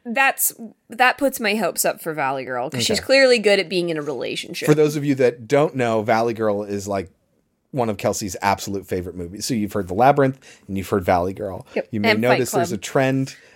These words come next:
Speaker 2: Oh, Fight Club falls outside the trend. I was gonna say eighties movies. She grew up with her mom and her watching a lot of movies together that were probably inappropriate for her age. <laughs> But, uh, yeah, so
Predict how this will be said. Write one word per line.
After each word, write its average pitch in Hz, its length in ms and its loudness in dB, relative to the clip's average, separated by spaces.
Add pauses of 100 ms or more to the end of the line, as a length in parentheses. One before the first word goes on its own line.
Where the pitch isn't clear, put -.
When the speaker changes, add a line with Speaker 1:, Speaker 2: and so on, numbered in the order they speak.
Speaker 2:
Oh, 143 100 6
Fight 143 240 2
Club 104 160 0
falls 95 200 2
outside 98 360 -4
the 101 60 -10
trend. - 440 -8 (800)
I - 40 -14
was 147 80 -6
gonna 135 100 2
say 127 240 2
eighties 113 400 2
movies. 110 600 -4 (380)
She - 140 -4
grew 123 240 4
up 117 220 6
with 113 160 -2
her 123 100 0
mom 113 260 4
and 107 80 -2
her 113 140 0
watching 113 320 0
a 110 80 0
lot 107 160 2
of 110 100 -6
movies 107 340 -8
together 107 440 -6 (240)
that - 120 4
were 117 60 2
probably 117 560 0
inappropriate 110 540 -2
for 101 140 -4
her 107 120 -2
age. 101 320 -2
<laughs> 622 60 -4 (2250)
But, 131 500 0
uh, 120 300 6
yeah, 165 200 4
so 131 420 2